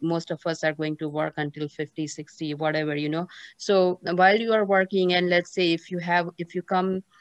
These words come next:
uh, and meet some accident or you are disabled, you are not able to work. So would you recommend that, uh, long-term disability plan? Because, you know, most of the employer, they pay for the short-term disability, but, uh,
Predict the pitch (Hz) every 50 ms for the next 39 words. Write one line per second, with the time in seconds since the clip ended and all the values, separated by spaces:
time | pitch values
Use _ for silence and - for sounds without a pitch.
0 | - - - - - - 165 165 143 - 175 175 175 175 180 185 175 - - -
1 | 170 170 165 156 160 - - 175 165 170 165 165 156 165 165 165 160 165 170 165
2 | 160 175 208 208 - 202 175 151 165 160 156 160 160 160 160 156 160 165 156 147
3 | 160 147 - 165 156 151 151 180 185 170 143 139 _ - - - - _ _ -
4 | - - 226 214 208 202 196 190 165 175 175 185 196 196 190 269 311 277 214 196
5 | 190 - 247 247 254 247 247 247 233 220 208 202 202 - - - 190 180 175 170
6 | 160 165 165 160 180 196 202 202 - 202 202 196 202 185 180 175 - 208 190 175
7 | 190 196 196 190 190 - 202 196 - - 190 190 190 190 196 196 - _ - -
8 | - - 196 - 208 202 202 214 208 208 202 208 226 233 - 254 202 190 202 190
9 | 185 180 - 202 208 208 202 190 185 185 170 185 185 185 - 220 202 208 214 208
10 | 202 185 175 185 180 175 - 202 175 170 180 180 - 180 175 160 165 156 - -
11 | 170 147 151 156 151 147 143 - 156 151 151 _ - - - - - _ _ -
12 | - - 170 170 170 165 170 - - 170 165 160 156 160